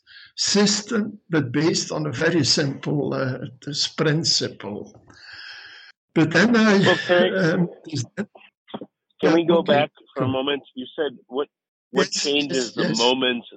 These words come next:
Speaker 2: that an organism dies? What, what kind of,
Speaker 1: An
Speaker 2: uh,
Speaker 1: organism
Speaker 2: communication? Wh-, why do you think that, uh,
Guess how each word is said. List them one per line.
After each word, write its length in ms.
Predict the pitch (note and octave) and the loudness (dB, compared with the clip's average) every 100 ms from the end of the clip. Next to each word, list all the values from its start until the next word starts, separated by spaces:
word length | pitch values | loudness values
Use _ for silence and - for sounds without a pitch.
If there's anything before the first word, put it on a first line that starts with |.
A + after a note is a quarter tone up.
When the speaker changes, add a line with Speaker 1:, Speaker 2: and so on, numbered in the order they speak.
| G#2 | 0
Speaker 2:
that 260 | A2 G#2+ G#2 _ _ - | 2 2 -2 _ _ -14
an 140 | G#2 G#2 | -10 -6
organism 880 | A2+ A2+ A2+ G#2+ G#2 G#2 G2 E2+ - | -4 -4 -4 -6 -6 -8 -8 -12 -4
dies? 440 | G#2+ A2+ G#2 F#2 E2+ _ _ _ - - - - _ _ - - - - - | 2 4 4 0 -8 _ _ _ -20 -20 -20 -20 _ _ -20 -20 -20 -18 -4
What, 220 | C3+ E3+ | -2 -2
what 200 | - E3 - | -2 -2 -2
kind 240 | F3 E3 | 0 2
of, 100 | D3+ | 4
Speaker 1:
An 140 | F3+ F#3 | 4 4
Speaker 2:
uh, 20 | |
Speaker 1:
organism 220 | A#2+ A2+ - - | 4 2 -2 -4
Speaker 2:
communication? 1040 | F#3+ B2 - - C#3 C#3+ D3 A#2+ A2+ G#2+ - - _ _ _ B2 | -2 0 -2 -2 -2 -4 -6 -6 -6 -10 -16 -20 _ _ _ -12
Wh-, 160 | C3 - | -12 -10
why 300 | A#2 C3+ E3 | -2 0 0
do 60 | |
you 120 | F3+ E3 | -2 -6
think 180 | D#3+ C#3+ | -8 -6
that, 200 | C3 A2+ B2+ | -4 -4 -4
uh, 360 | A2+ G#2+ G#2 | -4 -4 -6